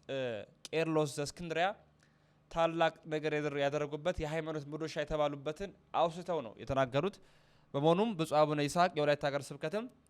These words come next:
መልስ ከሰጡ አባቶች መካከል ቀዳሚ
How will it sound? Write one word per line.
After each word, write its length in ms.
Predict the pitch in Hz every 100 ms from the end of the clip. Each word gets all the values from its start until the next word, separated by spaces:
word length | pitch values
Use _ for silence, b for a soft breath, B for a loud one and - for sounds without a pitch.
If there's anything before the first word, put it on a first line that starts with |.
| _ _ _ _ _ -
መልስ 260 | 160 185 -
ከሰጡ 360 | - 156 160 -
አባቶች 360 | 147 139 147 131
መካከል 440 | 147 156 156 214 214
ቀዳሚ 480 | - - 165 165 165